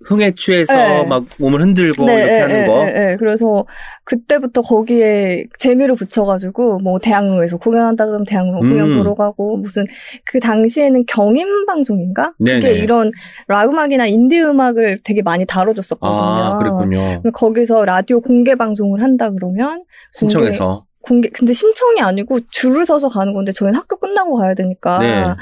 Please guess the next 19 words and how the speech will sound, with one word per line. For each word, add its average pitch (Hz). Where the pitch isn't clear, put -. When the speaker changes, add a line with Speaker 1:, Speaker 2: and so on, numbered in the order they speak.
Speaker 2:
막 208
잘릴 453
뻔한 277
적이 208
있어요. 190
근데 220
저희가, 214
저희 226
고삼인데 208
이거 214
보러 220
왔다고 180
막 170
부탁해가지고 233
교복 269
입고 240
왔으니까 180
Speaker 1:
음. 92
Speaker 2:
들여보내주시고 208